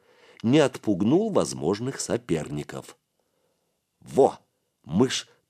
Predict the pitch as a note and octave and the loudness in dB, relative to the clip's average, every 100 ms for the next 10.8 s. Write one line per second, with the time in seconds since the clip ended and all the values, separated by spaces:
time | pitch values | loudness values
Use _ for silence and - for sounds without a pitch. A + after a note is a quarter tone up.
0 | - B2+ G#2 - G2 F#2+ D#2 G2+ D#2 D#2+ | 2 4 4 2 2 2 2 -2 -2 0
1 | F2+ F#2+ - - - _ _ _ _ _ | 2 2 0 -14 -18 _ _ _ _ _
2 | _ - - - - A3 A3+ D#3+ - - | _ -18 -12 -4 0 2 0 -4 -8 -10
3 | _ _ _ _ _ _ _ _ _ _ | _ _ _ _ _ _ _ _ _ _
4 | _ _ _ _ - B1+ D#2+ C#3+ E3 A2+ | _ _ _ _ -14 -6 -4 -4 -2 -4
5 | D2 C#2 D#2+ F2+ - B1 A1+ E2+ A#2 B2+ | -4 -4 -2 -2 -4 -14 -10 -4 -4 -2
6 | C3 B2 _ _ _ _ - E2 - D3+ | -4 -6 _ _ _ _ -10 -6 -2 2
7 | D#3+ G2 F#2 G#2+ A#2 B2 C#3 - C#2+ A#1+ | 2 0 -2 -2 -6 -8 -6 -6 -6 -14
8 | - _ _ _ _ _ _ _ _ _ | -20 _ _ _ _ _ _ _ _ _
9 | D2+ F#2+ C#2+ E2 C2+ D2 A2 C#3+ D3 - | -2 -2 0 -6 -4 0 0 0 -2 0
10 | F#2+ F#2+ F2+ E2+ E2 A#2+ D3 | 0 2 0 -2 2 2 2